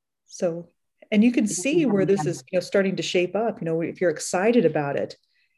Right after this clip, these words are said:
Speaker 1: and, you know, you're using this technology that you have, um, and you're communicating, you know, your excitement about this,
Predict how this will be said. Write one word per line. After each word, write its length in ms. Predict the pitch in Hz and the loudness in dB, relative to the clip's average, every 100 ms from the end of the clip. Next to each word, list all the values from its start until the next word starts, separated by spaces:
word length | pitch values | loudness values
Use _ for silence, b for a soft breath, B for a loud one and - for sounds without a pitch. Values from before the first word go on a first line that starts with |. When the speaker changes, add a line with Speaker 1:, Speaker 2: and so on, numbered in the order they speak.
| _ | _
Speaker 1:
and, 560 | 208 180 170 165 165 - - | -2 -2 -2 -4 -6 -10 -10
you 80 | 180 | -6
know, 80 | |
you're 160 | 170 170 | -4 -4
using 400 | 165 202 240 214 | -2 -2 2 2
this 160 | 170 - | 0 -4
technology 560 | 170 160 160 156 151 | -8 -6 -6 -6 -6
that 180 | 156 156 | -6 -4
you 100 | 156 | -6
have, 500 | 147 135 127 151 - _ b b - | -6 -10 -8 -10 -12 _ b b -10
um, 300 | 165 165 165 _ - | -8 -8 -10 _ -4
and 160 | 175 | -2
you're 100 | 170 | -2
communicating, 920 | 165 - 208 233 240 185 175 170 170 - | -4 0 0 2 0 0 0 -2 -6 -4
you 80 | 170 | 0
know, 180 | 160 | 0
your 560 | 156 175 175 165 160 165 - - | 0 0 2 2 2 0 -8 -20
excitement 580 | - - - 196 247 202 | -16 -8 -2 0 0 -2
about 300 | 147 143 131 | -2 -4 -6
this, 500 | 156 156 170 - - | -8 -6 -8 -8 -12